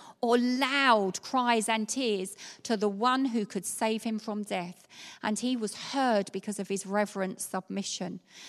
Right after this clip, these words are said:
There is a place for submission in prayer, surrendering. You are heard when you humble yourself before the Lord.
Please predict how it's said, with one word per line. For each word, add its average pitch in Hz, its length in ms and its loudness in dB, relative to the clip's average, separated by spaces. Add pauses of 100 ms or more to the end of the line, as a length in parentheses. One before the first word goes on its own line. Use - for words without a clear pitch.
There 226 180 4
is 214 120 2
a 208 40 0
place 226 360 2
for 208 80 -2
submission 208 840 0
in 240 140 0
prayer, 185 400 -2 (220)
surrendering. 190 1120 -2 (200)
You 202 200 0
are 190 80 -2
heard 220 480 0
when 180 180 -4
you 180 140 -2
humble 254 520 6
yourself 240 480 4
before 220 340 -2
the 220 100 0
Lord. 170 440 0